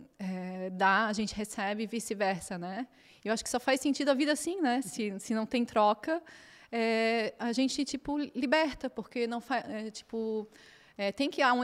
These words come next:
haver um equilíbrio, né, nas relações. E todas as relações, né, de amizade, de companheirismo,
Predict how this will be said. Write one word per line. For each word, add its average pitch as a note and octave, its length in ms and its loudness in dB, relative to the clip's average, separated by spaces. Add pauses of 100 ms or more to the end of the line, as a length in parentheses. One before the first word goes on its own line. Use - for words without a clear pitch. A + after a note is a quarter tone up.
haver G#3+ 260 2
um B3 80 2
equilíbrio, A3 600 0
né, F#3+ 300 0
nas A3 200 0
relações. G3 680 -4
E G3+ 60 -6
todas B3 300 2
as C4 100 -2
relações, A3+ 760 0
né, G#3 320 -2
de G3+ 80 -4
amizade, G#3+ 800 -2
de F#3+ 80 -10
companheirismo, G#3+ 840 -4